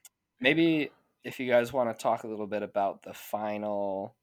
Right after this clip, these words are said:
the final fight scene in the final battle, right? Where they go into the, to the flooded, crazy Louvre in Paris, and,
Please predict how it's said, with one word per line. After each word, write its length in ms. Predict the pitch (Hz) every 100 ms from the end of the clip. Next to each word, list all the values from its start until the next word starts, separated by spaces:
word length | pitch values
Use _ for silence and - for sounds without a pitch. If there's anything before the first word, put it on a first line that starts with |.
| _
the 80 | 110
final 440 | - 104 104 104
fight 380 | 101 - 101 -
scene 280 | - 104 92
in 100 | 92
the 80 | 92
final 340 | - 95 95
battle, 360 | 92 92 87 87
right? 300 | 87 92 92
Where 120 | 101
they 120 | 101
go 260 | 92 107 101
into 260 | 104 -
the, 320 | 110 107 104 101 _ _ _ _ -
to 80 |
the 140 | 120 117
flooded, 840 | - 131 127 127 127 123 120 117 _ _ _ _ -
crazy 480 | - 117 120 120 117
Louvre 760 | 113 120 120 113 113 113 117
in 140 | 110 110
Paris, 680 | - 110 107 101 110 -
and, 300 | 107 98 101